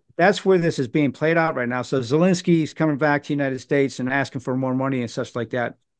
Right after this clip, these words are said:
Well, okay, it's time that he comes to an agreement, because just like any other major conflict like this, it's not gonna be settled as long as Putin's still alive.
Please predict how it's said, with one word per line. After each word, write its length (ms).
Well, 260
okay, 220
it's 140
time 500
that 120
he 100
comes 280
to 120
an 60
agreement, 500
because 340
just 320
like 360
any 240
other 100
major 300
conflict 560
like 180
this, 360
it's 200
not 280
gonna 120
be 100
settled 480
as 140
long 260
as 80
Putin's 400
still 260
alive. 520